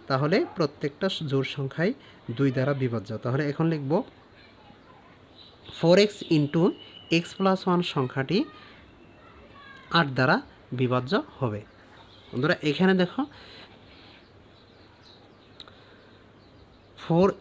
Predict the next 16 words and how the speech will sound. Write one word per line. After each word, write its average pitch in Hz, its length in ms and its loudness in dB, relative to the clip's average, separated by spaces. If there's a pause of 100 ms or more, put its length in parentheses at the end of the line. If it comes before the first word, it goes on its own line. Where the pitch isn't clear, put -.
এক্স 165 460 0 (1200)
এক্স 165 340 0
প্লাস 147 320 0
ওয়ান, 110 280 -2 (800)
ফোর 165 280 0
গুণন 151 280 2 (160)
এক, 151 160 2 (680)
যেহেতু 147 240 2
ক্রমিক 208 360 4
সংখ্যা 131 340 0
দুই 147 220 4
বসাই, 127 440 -2 (1400)
দুই 147 160 2
বসালে 139 360 0
এখানে 135 280 0
কত? 160 260 -2